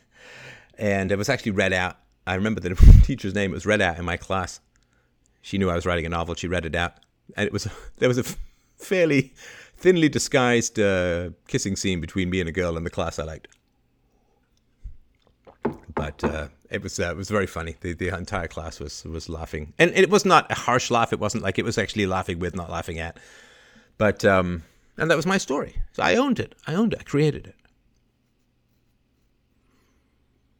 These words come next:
You know, did I own my YouTube channel? No. Didn't own it. The moment I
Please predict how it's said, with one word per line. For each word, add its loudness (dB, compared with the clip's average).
You 4
know, 2
did 0
I 2
own 4
my 2
YouTube -2
channel? -6
No. -4
Didn't -4
own -6
it. -12
The -2
moment -2
I -2